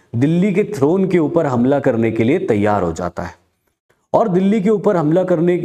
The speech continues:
दिल्ली के थ्रोन के ऊपर हमला करने के इरादे से एक बड़ी सेना इकट्ठी करता है। उसे रोकने के लिए हुमायूं जब पूर्वी उत्तर प्रदेश के चौसा में जाता है, तो वहां पे शेर शाह सूरी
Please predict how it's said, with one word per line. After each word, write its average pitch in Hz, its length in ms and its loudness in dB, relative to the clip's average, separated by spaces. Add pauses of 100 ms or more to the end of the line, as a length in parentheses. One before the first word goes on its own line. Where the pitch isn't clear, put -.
(240)
दिल्ली 165 340 2
के 196 80 0
थ्रोन 185 320 0
के 180 120 0
ऊपर 165 220 0
हमला 139 280 2
करने 135 340 0
के 156 140 2
इरादे 113 360 0
से 156 160 0
एक 135 120 -2
बड़ी 131 200 2
सेना 147 320 0
इकट्ठी 123 420 0
करता 104 340 0
है। 180 120 -6 (420)
उसे 262 220 2
रोकने 170 480 0
के 240 120 0
लिए 233 120 2
हुमायूं 175 640 0 (200)
जब 196 220 0
पूर्वी 175 320 2
उत्तर 185 360 -4
प्रदेश 160 340 0
के 220 140 -2
चौसा 151 460 -2
में 185 160 0
जाता 107 340 -2
है, 90 100 -6 (680)
तो 147 80 2
वहां 123 260 0
पे 190 220 0
शेर 143 280 0
शाह 156 200 0
सूरी 131 560 -2